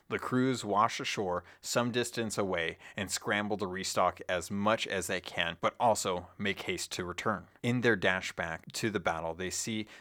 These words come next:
their second galleon in reserve, if you will, and its crew relaxing on the beach, building sandcastles,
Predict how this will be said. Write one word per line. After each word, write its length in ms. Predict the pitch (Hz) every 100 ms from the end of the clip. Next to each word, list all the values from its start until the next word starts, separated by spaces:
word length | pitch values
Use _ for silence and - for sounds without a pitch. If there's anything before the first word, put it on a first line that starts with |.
| -
their 180 | 98 90
second 480 | - 120 - 123 95
galleon 420 | 95 92 87 87
in 160 | 104 104
reserve, 480 | 98 92 90 85 87
if 180 | -
you 100 | 101
will, 280 | 87 80 78 -
and 140 | 101
its 160 | 110 -
crew 420 | - 143 95 -
relaxing 680 | 92 104 117 127 123 - 87
on 160 | 85 90
the 60 |
beach, 460 | 90 123 - - -
building 300 | 127 127 135
sandcastles, 1000 | - - 123 143 - - - - - -